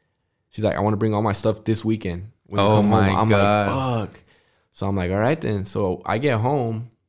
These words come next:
Speaker 2: Uh-huh.
Speaker 1: <laughs> on the week. You good, bro? <laughs>
Speaker 2: Yeah, it's 'cause his battery's low.
Speaker 1: We get, I get home that weekend. So, like I was, like I was telling you, my suegros run a restaurant. So they're always at work.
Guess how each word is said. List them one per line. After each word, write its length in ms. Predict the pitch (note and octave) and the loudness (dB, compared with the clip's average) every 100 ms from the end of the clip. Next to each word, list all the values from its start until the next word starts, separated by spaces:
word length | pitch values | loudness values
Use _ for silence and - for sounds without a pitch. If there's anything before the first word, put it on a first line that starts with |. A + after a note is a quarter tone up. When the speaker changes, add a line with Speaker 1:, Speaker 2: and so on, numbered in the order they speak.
| - | -12
Speaker 2:
Uh-huh. 300 | A#2 A2+ C3 - | -6 -6 -6 -10
Speaker 1:
<laughs> 120 | _ | _
on 160 | B2+ C3+ | 0 4
the 120 | C3 | 6
week. 280 | A#2 B2+ - - | 4 0 -4 -6
You 140 | A2 | -6
good, 180 | A2+ C#3 | -4 -6
bro? 140 | D#3+ D3 | -4 -4
<laughs> 840 | - - - - F3 - - - | -4 -2 0 2 2 0 -6 -2
Speaker 2:
Yeah, 240 | - B2 B2+ | 2 4 6
it's 100 | A2+ | 4
'cause 200 | C3+ A#2 | 2 2
his 160 | A2+ G#2 | 2 2
battery's 480 | A#2 A#2 A2+ G2+ | 4 4 2 0
low. 300 | G2 F2+ F#2 F#2 B2 A3+ - - - - | -2 -2 -2 0 0 0 -2 -14 -18 -2
Speaker 1:
We 200 | B2 C3+ | 2 4
get, 180 | D3+ - | 4 2
I 80 | A#2+ | 4
get 200 | C#3+ C3+ | 4 4
home 220 | D3 D3 | 4 4
that 160 | B2+ | 4
weekend. 640 | B2 D#3 E3 B2 A2+ A2+ - _ _ _ _ _ _ | 4 2 2 0 -2 -4 -10 _ _ _ _ _ _
So, 260 | - B2+ G#2+ | 0 4 4
like 180 | F#2+ A2 | 2 2
I 60 | A2+ | 0
was, 160 | A#2+ - - - - | -2 -10 -20 -20 -4
like 180 | A2 | 0
I 40 | G#2+ | 0
was 100 | G#2+ | 0
telling 160 | C#3 | 0
you, 60 | A2+ | 0
my 100 | G#2 | 0
suegros 340 | G#2 A2 A#2+ | 0 0 0
run 120 | A2 G2 | -2 -2
a 60 | |
restaurant. 420 | F#2+ A#2+ - - - _ _ _ | -2 -4 -8 -14 -18 _ _ _
So 380 | - G#2 F#2+ | -4 -2 -2
they're 160 | F#2+ G2 | -2 -2
always 220 | G#2 G2 | -2 -2
at 120 | F#2 F2 | -4 -4
work. 300 | G#2+ - | -4 -6